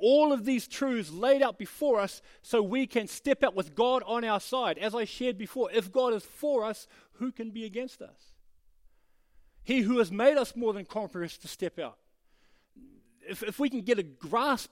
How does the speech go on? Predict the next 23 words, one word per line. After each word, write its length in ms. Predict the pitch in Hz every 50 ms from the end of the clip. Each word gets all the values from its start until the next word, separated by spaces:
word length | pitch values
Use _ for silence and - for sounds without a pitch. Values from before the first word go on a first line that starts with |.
| - 196
of 360 | 208 190 151 147 135 139 147
that, 460 | 233 285 262 - 147 - _ - - - - _ _ _ _ _ _ _ _ _ _ _ _
then 300 | - 165 214 254 247 233
the 100 | 208 226
life 800 | 214 196 185 180 185 233 269 277 - - - - - - - - -
that 120 | 262 196 202
we 140 | 226 220
live 420 | 196 190 247 302 285 226 165 - - - _ _ _ _ _ _ _ -
will 120 | 226 233
not 180 | 240 269 254 -
be 80 | 240 220
so 140 | - -
much 120 | 247 208 -
centered 320 | - - 254 226 214 220
around 200 | 208 202 185 165
ourselves, 1040 | 156 147 - - - - 285 302 277 160 113 98 - _ _ - - - - - _ _ _ _ _ _ _ _ _ _ _ _ _ _ _ _ _ _ -
but 120 | 220 -
to 60 | - -
fulfill 380 | - - - - 214 202 170
his 320 | 147 127 180 254 277 220 180
heart, 480 | 151 175 151 143 147 139 - - - _ _ _ _ _ _ _ _ _
his 260 | - - 240 254 202
desire, 580 | 190 214 175 143 151 147 135 127 123 127 131